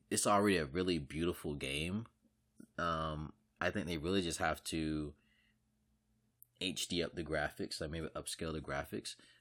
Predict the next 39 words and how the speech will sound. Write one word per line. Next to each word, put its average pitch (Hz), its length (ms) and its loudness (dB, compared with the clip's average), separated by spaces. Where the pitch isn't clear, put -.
It'd 165 240 0
be 151 100 4
nice 139 280 4
to 117 80 4
have 90 560 4
all 92 240 8
new 87 240 0
ad 78 240 2
sets 82 380 -2
and 78 160 -6
things 80 280 -6
like 71 220 -6
that. 69 300 -6
Um, 76 400 -4
I - 80 -2
think 117 160 -2
just 87 140 -2
spicing 85 420 0
up 80 80 -6
the 82 100 -6
graphics, 76 520 -8
though, 78 140 -6
and 76 100 -8
just 76 200 -8
make 78 160 -6
it 76 140 -6
look 76 180 -8
really 76 280 -6
pretty 78 340 -4
on 76 160 -6
the 73 80 -10
Switch 78 460 -6
would, 76 180 -8
would 76 180 -4
probably 80 260 -2
be 78 100 0
my 78 160 0
main 78 280 -4
thing. 85 320 -4